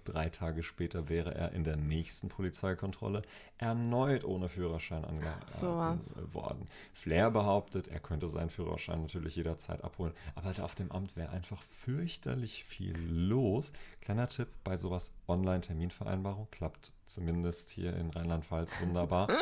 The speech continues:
Speaker 2: <laughs>
Speaker 1: Oder er hätte keine Zeit gehabt und Wichtigeres zu tun gehabt.
Speaker 2: Ja.
Speaker 1: Mensch, Mensch, Mensch, der arme Flair hat so viel zu tun.
Speaker 2: Nee,
Speaker 1: Und
Speaker 2: René, du verstehst es nicht, das sind alles Fanboys.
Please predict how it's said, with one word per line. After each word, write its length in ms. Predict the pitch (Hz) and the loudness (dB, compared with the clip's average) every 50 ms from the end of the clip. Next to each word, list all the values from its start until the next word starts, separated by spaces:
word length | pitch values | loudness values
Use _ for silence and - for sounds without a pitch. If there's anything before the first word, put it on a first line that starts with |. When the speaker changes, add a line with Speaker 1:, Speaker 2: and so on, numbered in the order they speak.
| 403 - | 4 4
Speaker 2:
<laughs> 240 | - - - - 208 | 4 4 6 8 8
Speaker 1:
Oder 260 | 214 110 104 98 95 | 8 8 8 8 6
er 60 | 101 | 6
hätte 240 | 92 90 92 - 95 | 4 2 2 0 -2
keine 300 | - - 90 90 87 - | 0 2 2 2 2 2
Zeit 300 | - 101 95 101 - - | 2 0 0 0 2 2
gehabt 260 | 104 98 92 - - | 2 2 2 0 0
und 120 | 92 80 | -2 2
Wichtigeres 600 | 78 98 98 - - 104 95 90 90 92 - - | 2 2 0 2 0 0 2 2 2 0 -2 -2
zu 100 | - - | -4 -4
tun 280 | 80 - 92 92 95 98 | -2 0 2 4 4 4
gehabt. 300 | 92 85 - 202 - - | 4 4 4 4 4 0
Speaker 2:
Ja. 80 | 208 - - - - - - - - - - - | -2 -6 -6 -10 -12 -16 -18 -20 -20 -20 -10 -6
Speaker 1:
Mensch, 600 | - 85 90 95 110 120 135 143 139 143 - - | -2 0 2 4 4 4 4 2 2 0 0 0
Mensch, 360 | 95 95 95 101 101 - - | 2 2 2 2 0 -2 -2
Mensch, 400 | 92 80 80 82 80 78 - - - | -2 -2 0 -2 -2 -4 -6 -4 -4
der 180 | 104 92 - - - | -4 -4 -4 -6 -6
arme 400 | - - 80 98 107 117 123 127 | -2 2 4 4 4 4 2 0
Flair 500 | 117 - - 101 87 87 90 90 92 87 | -2 -2 0 2 4 4 4 4 2 2
hat 260 | 80 76 - - - - - | 0 -2 -4 -6 -12 -10 -6
so 260 | 90 82 82 101 110 | -4 0 0 0 0
viel 220 | 107 - 113 107 - | 0 -2 -2 -2 -2
zu 140 | - - | -4 -6
tun. 480 | 104 - - 95 90 92 95 98 101 113 - - | -6 -4 -4 -2 -2 0 0 -2 -4 -6 -6 2
Speaker 2:
Nee, 320 | - 202 214 214 214 202 180 | 6 8 10 10 10 8 6
Speaker 1:
Und 180 | 185 - - - - | 4 2 -2 0 4
Speaker 2:
René, 240 | - 220 214 214 220 | 6 6 8 8 8
du 120 | 214 220 214 | 6 6 4
verstehst 360 | - 233 - - 240 226 - | 4 2 4 4 2 2 4
es 120 | 262 240 - | 0 0 2
nicht, 180 | 202 190 - | 0 0 -2
das 100 | - - | -4 -2
sind 200 | 196 196 185 - | -2 -2 2 2
alles 260 | - 202 208 220 208 | 2 4 4 2 0
Fanboys. 640 | - - 247 254 247 233 196 175 175 180 180 - - | 4 4 6 6 6 6 6 6 6 4 2 0 -6